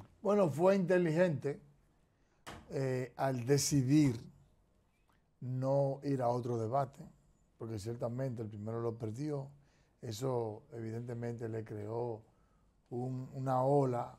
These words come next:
de opinión desfavorable hacia él. Incluso se habló de que en ese momento Kamala Harris le había sacado cinco puntos.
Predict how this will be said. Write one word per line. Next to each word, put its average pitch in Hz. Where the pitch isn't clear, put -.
de 117
opinión 127
desfavorable 120
hacia 113
él. 151
Incluso 123
se 127
habló 123
de 120
que 127
en 117
ese 117
momento 113
Kamala 120
Harris 113
le 127
había 117
sacado 117
cinco 113
puntos. 123